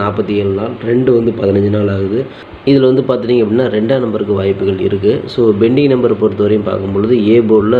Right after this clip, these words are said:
ரெண்டாம் நம்பருக்கு வாய்ப்பு, அதே மாதிரி சி போர்டில் ஒரு ரெண்டாம் நம்பருக்கு வாய்ப்பு, ரெண்டில் ஏதோ ஒண்ணு வரலாம். ஆனா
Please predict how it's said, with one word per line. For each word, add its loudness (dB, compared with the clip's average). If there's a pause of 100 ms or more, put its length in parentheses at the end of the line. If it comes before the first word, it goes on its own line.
(160)
ரெண்டாம் 0
நம்பருக்கு -2
வாய்ப்பு, 0 (260)
அதே 2
மாதிரி 0
சி 0 (140)
போர்டில் 2
ஒரு -2
ரெண்டாம் -2
நம்பருக்கு -4
வாய்ப்பு, -2 (120)
ரெண்டில் 2
ஏதோ 4
ஒண்ணு 0
வரலாம். 0 (600)
ஆனா 0